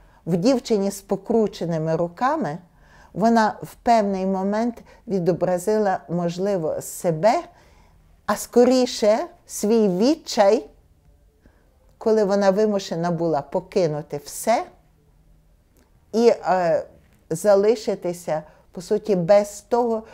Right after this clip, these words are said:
що становить, е, її твердий ґрунт в житті,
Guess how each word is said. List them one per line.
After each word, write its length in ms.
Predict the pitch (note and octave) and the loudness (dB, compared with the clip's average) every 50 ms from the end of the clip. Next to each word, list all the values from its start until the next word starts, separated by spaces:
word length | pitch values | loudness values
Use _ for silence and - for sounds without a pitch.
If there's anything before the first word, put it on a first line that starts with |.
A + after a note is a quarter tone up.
| - - _ | -20 -20 _
що 320 | - - - - B3 A#3 | -20 -12 -4 -2 -2 0
становить, 840 | A#3 - - - G#3+ G3+ G#3 G3 F#3 F#3 F#3 F3+ F#3 F#3 F#3 - - _ _ _ _ _ _ _ _ _ - - | -2 -4 -10 -8 -4 -4 -2 -2 -2 -2 -2 -2 -4 -6 -8 -10 -20 _ _ _ _ _ _ _ _ _ -10 -8
е, 180 | D3+ D#3 - - _ _ _ _ _ _ _ - | -6 -6 -6 -8 _ _ _ _ _ _ _ -10
її 400 | E3 D3+ E3+ E3 D#3+ E3 G3+ G3 | -6 -4 -2 -4 -2 -2 -4 -6
твердий 540 | G3+ - F3 F3 F3 D#3+ D3+ E3 E3 E3 | -4 0 0 0 0 2 0 0 0 0
ґрунт 420 | E3 E3+ G#3+ A#3 - B3 F3 D3 B2 | -2 -2 -2 -2 -2 -2 -2 -4 -6
в 80 | B2+ | -6
житті, 540 | - - C#3+ C#3+ C#3+ - _ - C#3+ B2 C3+ | -8 -6 -8 -8 -8 -10 _ -6 -6 -6 -6